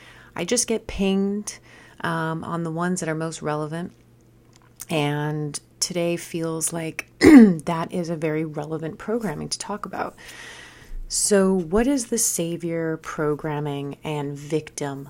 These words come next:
consciousness? 'Cause these are gonna go hand in hand, as, as a lot of these programmings do. All of these programmings interplay with one another.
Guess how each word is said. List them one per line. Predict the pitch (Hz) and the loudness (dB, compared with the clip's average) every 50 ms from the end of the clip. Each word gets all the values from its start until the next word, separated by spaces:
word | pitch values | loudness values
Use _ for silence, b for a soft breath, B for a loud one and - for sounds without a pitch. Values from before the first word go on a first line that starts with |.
| - - | -14 -12
consciousness? | - - - 147 143 139 - - - - - - - 165 - | -10 -10 -8 -10 -10 -12 -8 -4 -4 -4 -4 -4 -6 -8 -8
'Cause | - - 180 180 - | -8 -6 -6 -6 -4
these | - 185 190 190 214 | -2 -2 0 0 0
are | 214 | -2
gonna | 208 190 175 165 | -2 -2 -4 -4
go | 160 - 156 151 | -2 -4 -4 -4
hand | 156 147 - 156 151 151 147 151 - | -4 -6 -8 -8 -6 -6 -6 -6 -6
in | 147 151 | -8 -8
hand, | 147 147 151 156 151 151 151 | -8 -8 -6 -6 -6 -4 -2
as, | 156 156 156 - - - | -2 -2 -2 -4 -4 -2
as | - 185 190 | -2 0 2
a | 220 | 2
lot | 220 196 175 160 160 156 | 2 2 2 2 0 0
of | 156 147 | -2 -4
these | - 156 151 - | -4 -4 -4 -4
programmings | - - - - 156 151 147 - 151 147 147 147 147 143 143 - - | -6 -4 -2 0 0 0 -2 -4 -6 -6 -6 -6 -8 -10 -10 -12 -8
do. | - - 185 202 220 240 233 B B B B B B B B B B B - | -4 0 2 2 2 0 0 B B B B B B B B B B B -4
All | - 226 233 240 247 254 269 | 0 2 4 4 6 6 4
of | 269 254 233 | 4 4 2
these | 220 226 214 - | 2 0 0 -2
programmings | - - - 165 160 160 160 160 165 170 160 165 156 - | -6 -4 -2 0 0 0 0 -2 -2 -2 -2 -4 -4 -6
interplay | - - 170 175 165 - - 208 196 - - - - 151 147 151 | -4 -4 -4 -2 -2 -2 -2 -4 -4 -4 -4 -4 -2 -2 0 0
with | 160 180 180 - - | -2 -4 -4 -2 -2
one | 202 196 202 | -2 -2 -2
another. | 202 202 202 202 190 214 214 220 220 214 | -2 -2 -2 -2 -2 -2 -2 -2 -2 -4